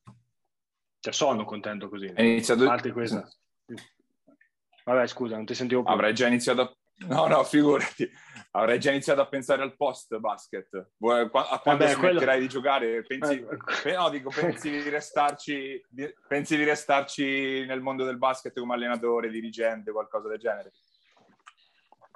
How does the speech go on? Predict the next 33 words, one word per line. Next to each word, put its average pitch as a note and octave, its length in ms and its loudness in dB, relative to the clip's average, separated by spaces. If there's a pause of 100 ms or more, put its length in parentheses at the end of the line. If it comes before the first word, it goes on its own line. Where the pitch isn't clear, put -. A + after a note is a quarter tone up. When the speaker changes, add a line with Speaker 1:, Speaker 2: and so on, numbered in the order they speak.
Speaker 1:
Mm, C3+ 440 -4
bella D3 260 6
domanda, C#3+ 500 2
perché G#2+ 320 -8
questa A#2 300 -8
qua, A2 1000 -4 (120)
allora, A2+ 320 -6
sicuramente, C3 1160 -2 (600)
cioè, A2 120 -14
proprio A#2 280 -6
la A2+ 120 0
basket A#2+ 500 -2
per A2+ 140 -8
me A#2+ 140 -2
è B2+ 40 0
una A2 100 -2
passione, A2 580 -6
quindi, G#2+ 340 -8
in G2+ 100 -10
senso, F#2+ 880 -14 (440)
mi A2 100 -10
piace, A#2 460 -2
ci A2+ 100 -10
vivo A2+ 340 -4
di G#2+ 100 -4
basket, A2 440 -4
vedo A2 180 -4
tutta A#2+ 240 -6
l'Eurolega A2 1040 -4
sempre, G#2+ 540 -8
in G#2 80 -18
senso, G#2+ 320 -14
quindi G#2+ 360 -14